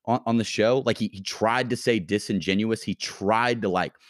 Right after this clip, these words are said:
really enhance his vocabulary, which I think when you show up at the door of the Bachelor Mansion, you have to just throw your vocabulary out the door, and you have to just say right reasons every, like, fifteenth word.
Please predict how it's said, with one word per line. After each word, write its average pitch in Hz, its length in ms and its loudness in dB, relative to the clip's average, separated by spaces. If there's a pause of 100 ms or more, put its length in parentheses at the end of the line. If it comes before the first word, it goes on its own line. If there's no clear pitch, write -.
(360)
really 117 380 4
enhance 101 360 -2
his 85 140 -6
vocabulary, 92 640 2
which 101 300 2
I 110 40 0
think 147 280 -2
when 117 160 4
you 92 120 0
show 107 360 2
up 98 160 0
at 92 120 0
the 87 80 -6
door 87 340 2
of 78 40 0
the 78 80 -4
Bachelor 82 360 -2
Mansion, 82 380 -4 (300)
you 101 80 2
have 107 200 0
to 98 60 -8
just 87 220 -6 (260)
throw 98 480 2
your 104 160 2
vocabulary 92 760 2
out 87 160 0
the 82 80 -10
door, 78 300 0 (260)
and 95 120 2
you 95 60 4
have 98 220 -2
to 92 80 -4
just 85 260 -4
say 95 160 2 (220)
right 95 240 2
reasons 90 840 0
every, 90 380 2
like, 82 240 0
fifteenth - 580 -2
word. 82 400 0